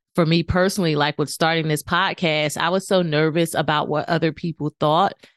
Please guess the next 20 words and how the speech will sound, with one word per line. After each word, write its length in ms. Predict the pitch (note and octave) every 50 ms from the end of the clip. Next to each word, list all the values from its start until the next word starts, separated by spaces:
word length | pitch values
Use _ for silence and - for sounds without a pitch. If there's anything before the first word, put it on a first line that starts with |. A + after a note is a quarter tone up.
| _ _ _ _ _ -
that 400 | D#3 C#3+ F#3+ F3+ E3 D#3+ D#3+ -
it 140 | - F#3 E3+
could 180 | - - A3+ G3
have 160 | G#3 F3+ D#3
been 300 | - F3 E3 E3 D3+ D3+ -
a 260 | D#3+ D#3 D#3 D3+ D3+
stumbling 640 | D3 - - - F#3 F#3 G#3+ G#3 G#3 F3 D#3 D3+ D3
block. 340 | C#3 C#3+ D3 C3+ B2 - D#3+
But 180 | D3 D#3+ D#3
what 140 | C#3 D#3 D#3
I 180 | D3+ D3+ E3 F3+
did 360 | D3+ D#3+ E3 D#3+ D3+ D3+ -
to 140 | - - D#3
stop 320 | - - D#3+ D3+ D#3 - -
that 180 | F3 E3+ D3
was 220 | D#3+ D#3+ D3+ D3+ C#3+
I 120 | - E3
didn't 180 | G3 A#3 A3+ E3
tell 240 | - - C#3+ F3+ F#3
anyone 420 | E3 C#3 C3+ C3 - - - F#3